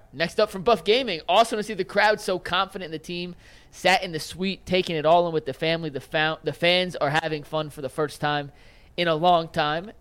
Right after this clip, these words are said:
Derek Bryson says Stefanski gets most out of his quarterbacks. Castle, Cousins, Mayfield, Brissett, and now Flacco. It's time to put some respect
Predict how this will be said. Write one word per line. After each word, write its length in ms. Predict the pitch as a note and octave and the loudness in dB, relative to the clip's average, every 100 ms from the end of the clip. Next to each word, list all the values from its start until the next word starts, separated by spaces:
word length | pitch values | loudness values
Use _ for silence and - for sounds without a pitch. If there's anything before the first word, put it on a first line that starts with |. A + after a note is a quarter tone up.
| D3 | -2
Derek 340 | F#3+ F#3+ F#3 - | 4 6 4 0
Bryson 400 | F3+ G3+ G3+ F3+ | 2 2 -2 -4
says 300 | F3+ E3+ - | 0 0 -2
Stefanski 500 | D#3 E3+ E3+ E3 D#3 | -8 -4 -6 -6 -6
gets 180 | D3 C#3+ | -6 -4
most 380 | D#3 F#3+ G3 - | 0 0 0 -2
out 160 | D#3 | 0
of 80 | D3 | -2
his 160 | C#3+ - | -8 -10
quarterbacks. 720 | - F#3 F#3 F#3 F3+ - - - - - | -4 -2 0 2 2 0 -14 -20 -20 -12
Castle, 480 | - D#3 E3 E3 D3+ | 0 2 2 -2 -4
Cousins, 420 | - E3 E3 C#3 | 2 0 0 -10
Mayfield, 540 | D3 D#3 D#3 E3+ D3+ C3 | -6 -4 -4 -4 -4 -4
Brissett, 440 | B2 - E3 D#3 | -14 -2 0 0
and 100 | C3+ | -4
now 180 | C#3 B2+ | -6 -6
Flacco. 600 | - D#3+ D#3 D3+ E3 D#3 - - - | -4 0 0 0 -2 -2 -4 -20 -20
It's 160 | - - | -20 -6
time 220 | D3+ C#3+ | -6 -6
to 80 | B2 | -8
put 200 | D#3+ D#3 | -8 -8
some 200 | D#3 C3 | -8 -12
respect 640 | A2+ - - D#3 D#3+ - | -14 -16 -4 -2 -2 -6